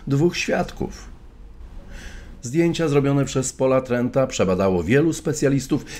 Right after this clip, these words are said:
i nie ulega wątpliwości, że są autentyczne, podobnie jak negatywy, które w magiczny sposób się odnalazły i weszły do ewidencji Komitetu Condona. Odesłano je później do The McMinnville Telephone Register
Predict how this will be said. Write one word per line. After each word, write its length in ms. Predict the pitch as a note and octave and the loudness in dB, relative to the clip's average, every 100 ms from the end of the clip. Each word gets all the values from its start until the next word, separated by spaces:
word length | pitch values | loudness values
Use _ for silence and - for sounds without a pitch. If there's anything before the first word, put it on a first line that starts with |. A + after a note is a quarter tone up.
| - F3+ | -4 0
i 100 | E3 | 2
nie 180 | D#3 | 4
ulega 360 | D3+ C#3+ C3 G2 | 4 2 2 0
wątpliwości, 640 | F2 E2 E2+ E2+ F#2 - | 0 -2 0 0 0 0
że 120 | F2+ F#2 | -2 2
są 240 | G2 G2 - | 2 0 0
autentyczne, 760 | B2 A#2+ A#2 A2 G#2 - D3+ - - - - | 0 2 2 2 0 0 -2 -4 -14 -16 -2
podobnie 380 | A2 F2+ D2+ F2 | 2 2 2 0
jak 200 | F2+ - | 0 0
negatywy, 640 | G2+ A2 A2+ B1+ C2 A2+ C#3 | 2 2 0 -2 0 0 -2
które 460 | - C3+ C3+ C#3 C#3 - | -6 -2 2 2 0 -6
w 120 | D#2+ A2+ | -2 2
magiczny 580 | C#3 C3+ D3 C#3+ C#3 | 2 2 0 0 0
sposób 600 | B2+ - B2 A#2+ F#3 G3 | 0 2 0 2 -2 -2
się 300 | - G3+ - | -2 -2 0
odnalazły 800 | A3 G#3 F#3 E3 B2+ A2 A2 A#2+ - - - - - | 0 2 2 2 2 2 2 0 -2 -14 -14 -12 -2
i 80 | D#3 | 2
weszły 360 | C#3+ D3 B2+ | 2 0 0
do 180 | A2+ A2 | 2 4
ewidencji 480 | G2+ F#2 G2+ G2 F#2+ | 4 2 0 0 0
Komitetu 500 | F#2 F2+ D#2 F2+ F2 | 2 2 2 0 0
Condona. 540 | - E2 C#2+ A#1+ A1+ - - - - - - - - - - - | 0 -2 -2 -4 -6 -10 -14 -16 -16 -18 -20 -20 -20 -20 -8 0
Odesłano 520 | C3+ C#3 - C#3+ B2 | 2 2 2 4 4
je 120 | G2 | 2
później 400 | - A2+ G#2 F2 | 4 4 4 2
do 260 | E2+ E2 C#2 | 2 2 0
The 220 | E2+ E2 | 0 0
McMinnville 760 | D2 C#2 - F#2 G#2 F#2 G#2 F#2 | 2 0 0 0 2 2 2 2
Telephone 440 | A2 G#2 F#2 D2+ | 2 2 2 0
Register 580 | E2+ G#2+ D2+ - D#2+ | 2 2 0 0 0